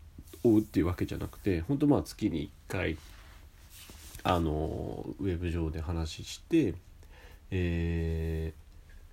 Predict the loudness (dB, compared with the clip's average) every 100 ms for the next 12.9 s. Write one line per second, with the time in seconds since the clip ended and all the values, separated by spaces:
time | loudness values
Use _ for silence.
0 | -20 -20 -20 -20 -20 -20 -18 -20 -12 -4
1 | 2 2 2 0 0 0 -2 -2 -2 0
2 | 2 2 0 -4 -2 -2 -2 -2 -4 -6
3 | -8 -6 -6 -8 -12 -14 -14 -10 -8 -6
4 | -6 -2 0 0 -2 -4 0 0 2 -2
5 | -2 -6 -6 -6 -10 -12 -6 -4 -4 -6
6 | -16 -20 -20 -20 -18 -6 -2 2 2 2
7 | 0 2 4 4 2 2 2 2 2 0
8 | 0 0 -2 -4 -6 -6 -10 -20 -20 -20
9 | -20 -20 -20 -20 -20 -20 -20 -20 -18 -4
10 | -2 2 2 4 2 0 -2 -6 -12 -16
11 | -20 -20 -14 -2 2 2 0 2 4 2
12 | -4 -20 -20 -10 2 6 6 4 -6